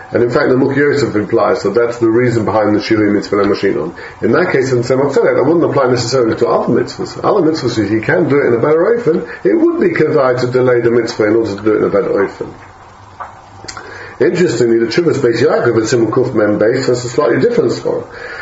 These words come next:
He says that although our Gemara says, "Shihui mitzvah lo mashinon by yibum or chalitza," that's only because they're two different people involved. The shaila is,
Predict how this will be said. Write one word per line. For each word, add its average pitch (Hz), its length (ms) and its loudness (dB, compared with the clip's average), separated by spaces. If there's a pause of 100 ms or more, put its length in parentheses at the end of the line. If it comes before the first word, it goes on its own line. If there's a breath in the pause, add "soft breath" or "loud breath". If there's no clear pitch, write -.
(140 loud breath)
He 139 100 2
says 131 380 0
that - 140 0
although 127 300 2
our 131 180 0
Gemara 139 320 2
says, 127 160 0
"Shihui 127 500 2
mitzvah 151 300 0
lo 123 120 2
mashinon 123 540 0
by 110 100 2
yibum 127 340 2
or 107 140 0
chalitza," 110 800 -2 (500 loud breath)
that's 127 240 0
only 190 360 2
because 131 440 0
they're 143 160 0
two 220 240 0
different 147 480 0
people 127 300 0
involved. 113 600 0 (200)
The 113 60 2
shaila 139 560 2
is, 95 160 -4